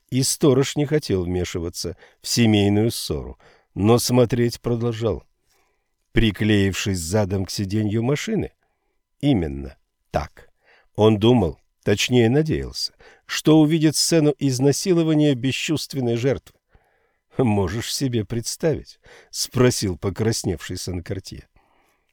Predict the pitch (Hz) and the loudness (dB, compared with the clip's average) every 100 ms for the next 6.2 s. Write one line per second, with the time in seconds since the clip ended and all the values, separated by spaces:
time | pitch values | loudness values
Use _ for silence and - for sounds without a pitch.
0 | _ - 123 147 - 220 - 82 80 107 | _ 0 4 4 4 0 0 -4 -4 2
1 | 156 190 131 110 95 85 87 80 80 76 | 2 4 2 2 0 -2 -4 -4 -8 -8
2 | - - - 151 160 - _ - _ 92 | -12 -8 -2 -2 -2 -12 _ -20 _ 2
3 | 120 - 107 117 139 95 78 - - 82 | 2 4 2 2 0 -4 -8 -10 -18 -6
4 | - 160 90 78 104 _ _ _ - - | -2 0 -2 -6 -10 _ _ _ -6 2
5 | 131 - - 165 202 208 - 85 - - | 2 2 0 2 2 0 -2 -10 -8 -8
6 | 87 | -8